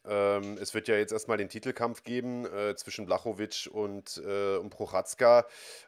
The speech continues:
Äh, ich weiß nicht, inwiefern Rakic bereit ist, nochmal einen Kampf zu machen, bevor er um den Titel kämpft. Er hat ja relativ klar gesagt, er möchte irgendwie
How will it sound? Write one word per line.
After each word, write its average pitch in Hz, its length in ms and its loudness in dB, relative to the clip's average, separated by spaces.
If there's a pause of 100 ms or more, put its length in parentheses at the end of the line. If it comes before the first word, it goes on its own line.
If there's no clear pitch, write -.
Äh, 104 540 4
ich 101 120 -10
weiß 110 200 4
nicht, 131 120 -6
inwiefern 120 380 2
Rakic 98 460 0
bereit 101 340 2
ist, 117 140 -8
nochmal 113 220 0
einen 101 80 -2
Kampf 123 240 -4
zu - 120 -12
machen, 117 360 -2
bevor 113 280 2
er 107 60 6
um 107 80 -4
den 98 80 -4
Titel 123 240 -8
kämpft. 110 280 -2
Er 113 40 2
hat 101 80 0
ja 107 80 2
relativ 104 380 -2
klar 101 220 6
gesagt, 104 360 4
er 104 80 -4
möchte 107 240 -6
irgendwie 101 320 -8